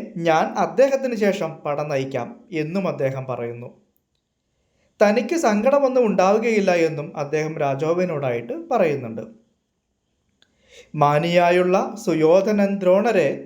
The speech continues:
സേനാപതിയായ അഭിഷേകവും ചെയ്താൻ. അങ്ങനെ മാനിയായ, മാനാഭിമാനമുള്ള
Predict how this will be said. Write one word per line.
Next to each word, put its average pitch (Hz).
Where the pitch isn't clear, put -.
സേനാപതിയായ 180
അഭിഷേകവും 151
ചെയ്താൻ. 117
അങ്ങനെ 196
മാനിയായ, 196
മാനാഭിമാനമുള്ള 170